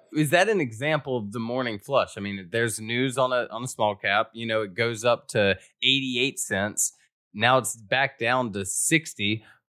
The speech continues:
when it just started, and it closed yesterday, like, fifty-four. Did I, did I add the morning flush?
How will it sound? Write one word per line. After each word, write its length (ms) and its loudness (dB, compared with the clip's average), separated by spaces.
when 160 4
it 100 2
just 260 -2
started, 440 2
and 160 -4
it 120 -4
closed 340 2
yesterday, 380 -2
like, 200 -2
fifty-four. 540 -2
Did 160 6
I, 220 6
did 220 -6
I 140 2
add 340 -2
the 60 -2
morning 320 -2
flush? 520 0